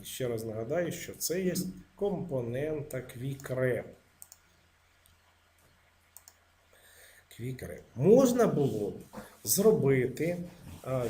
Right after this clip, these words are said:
відображення нашого репорта на іншій формі. От дивіться, я, наприклад, а, давайте це зробимо.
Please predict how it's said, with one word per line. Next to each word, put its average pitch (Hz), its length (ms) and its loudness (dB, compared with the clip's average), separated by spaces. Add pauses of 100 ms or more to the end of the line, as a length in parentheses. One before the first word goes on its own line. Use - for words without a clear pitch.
відображення 175 960 8
нашого 135 680 4
репорта 170 760 2
на 220 440 0
іншій 165 560 0
формі. 104 640 -2 (100)
От 107 160 -8
дивіться, 120 580 -4
я, 208 160 4
наприклад, 131 680 2 (760)
а, 101 420 -6
давайте 127 360 0
це 131 240 2
зробимо. 98 640 -2